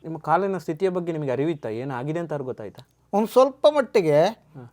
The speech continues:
Speaker 2: ಹಿಂದ್ಗಡೆ ಒಂದು ಗಾಯ ಕಂಡಂಗೆ ಆಯ್ತು.
Speaker 1: ಅಷ್ಟೇ.
Speaker 2: ಅಷ್ಟೇ.
Speaker 1: ಹಾ.
Speaker 2: ಅಲ್ಲಿಂದ ಪ್ರಜ್ಞೆ ತಪ್ಪಿ ಬಿದ್ದೆ ನಾನು.
Speaker 1: ಪ್ರಜ್ಞೆ ತಪ್ಪಿ
Speaker 2: ಹಾ,
Speaker 1: ಬಿದ್ದಿದ್ದೀರಿ.
Speaker 2: ಬಿದ್ದೆ.
Speaker 1: ಬಿದ್ದಿದ್ದೀರಿ.
Speaker 2: ಹ್ಮ್, ಇದ್ದವನು, ನನ್ನ ಹಿಂದ್ಗಡೆ ಇದ್ದವನು, ನನ್ನ ಜೊತೆಯಲ್ಲಿದ್ದವನು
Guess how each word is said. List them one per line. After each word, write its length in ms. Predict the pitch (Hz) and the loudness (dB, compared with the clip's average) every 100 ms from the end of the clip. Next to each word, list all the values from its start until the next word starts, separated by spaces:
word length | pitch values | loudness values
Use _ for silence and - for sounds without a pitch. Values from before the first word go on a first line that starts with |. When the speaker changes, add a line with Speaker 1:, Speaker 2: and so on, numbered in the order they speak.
| _ | _
Speaker 2:
ಹಿಂದ್ಗಡೆ 540 | 160 220 240 262 254 | -4 0 0 4 6
ಒಂದು 260 | 247 233 208 | 6 2 -2
ಗಾಯ 300 | 190 214 240 | -2 0 0
ಕಂಡಂಗೆ 380 | 226 208 208 214 | 0 0 0 0
ಆಯ್ತು. 260 | 165 - - _ - - _ _ _ | -2 -4 -12 _ -14 -14 _ _ _
Speaker 1:
ಅಷ್ಟೇ. 320 | 131 - - - | -20 -20 -20 -4
Speaker 2:
ಅಷ್ಟೇ. 260 | 196 - 156 | 0 0 -2
Speaker 1:
ಹಾ. 460 | - _ _ 113 175 | -6 _ _ -2 -2
Speaker 2:
ಅಲ್ಲಿಂದ 280 | 214 254 | 0 -4
ಪ್ರಜ್ಞೆ 420 | 247 208 208 220 220 | -4 -2 -2 -2 -6
ತಪ್ಪಿ 280 | 196 _ | -10 _
ಬಿದ್ದೆ 320 | 240 185 156 - | -6 -6 -6 -8
ನಾನು. 300 | 170 135 131 | -10 -12 -14
Speaker 1:
ಪ್ರಜ್ಞೆ 440 | _ _ 127 120 | _ _ -18 -16
ತಪ್ಪಿ 240 | 110 135 | -18 -14
Speaker 2:
ಹಾ, 160 | 135 170 | -6 -4
Speaker 1:
ಬಿದ್ದಿದ್ದೀರಿ. 320 | 147 127 - | -4 -10 -16
Speaker 2:
ಬಿದ್ದೆ. 220 | _ 156 | _ _
Speaker 1:
ಬಿದ್ದಿದ್ದೀರಿ. 460 | 117 104 104 - 190 | -18 -16 -18 -14 -6
Speaker 2:
ಹ್ಮ್, 120 | 196 | -2
ಇದ್ದವನು, 340 | 196 190 254 269 | 2 6 6 6
ನನ್ನ 240 | 233 214 | -2 -2
ಹಿಂದ್ಗಡೆ 440 | 214 202 214 240 | -4 -2 2 4
ಇದ್ದವನು, 320 | 226 196 208 208 | 2 0 -4 -4
ನನ್ನ 140 | 190 | -2
ಜೊತೆಯಲ್ಲಿದ್ದವನು 1000 | 170 170 202 208 202 190 202 220 269 | -2 0 0 0 -2 2 2 0 -4